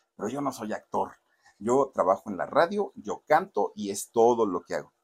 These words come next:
"Ay, ni se preocupe", le dijo don Fernando de Fuentes, "ni se preocupe, yo lo hago actor, hombre, usted de-, de-, déjese en mis manos y va a ver que lo, lo va a poder hacer muy bien". "Pues déjeme lo pienso", dijo Tito, "pero muchas gracias, y aparte sería hacer cine en mi país". No,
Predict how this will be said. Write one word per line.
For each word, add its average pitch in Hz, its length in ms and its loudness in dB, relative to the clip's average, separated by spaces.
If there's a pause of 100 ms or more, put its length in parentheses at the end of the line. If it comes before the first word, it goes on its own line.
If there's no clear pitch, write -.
(340)
"Ay, 415 280 0
ni - 160 -4
se - 160 -4
preocupe", 92 520 -6
le 85 140 -10
dijo 90 220 -8
don 85 160 -8
Fernando 85 360 -10
de 104 100 -14
Fuentes, - 400 -14 (180)
"ni - 160 -6
se 160 120 -6
preocupe, - 460 -10
yo 156 120 -2
lo 175 100 4
hago 165 120 4
actor, 147 300 4
hombre, 107 260 -4
usted 135 360 -2
de-, 104 180 0
de-, 95 160 -6
déjese 147 360 -4
en 95 100 -6
mis 101 120 -12
manos 240 360 -2 (260)
y - 160 -6
va 113 100 10
a - 40 8
ver 127 180 0
que - 100 -6
lo, 87 160 -2
lo 92 120 -2
va 95 80 6
a - 80 0
poder 95 220 -6
hacer 92 240 -10
muy 87 160 -12
bien". 73 220 -20 (840)
"Pues - 120 -6
déjeme 208 280 0
lo 254 120 -6
pienso", 302 400 -6
dijo - 260 -6
Tito, - 240 -12 (240)
"pero 107 200 2
muchas 135 380 0
gracias, 139 420 0
y 107 40 -4
aparte 92 300 -4
sería 104 260 -4
hacer 123 200 -6
cine 131 340 -2 (220)
en 107 200 -2
mi 107 140 -2
país". 127 460 0
No, 160 120 -2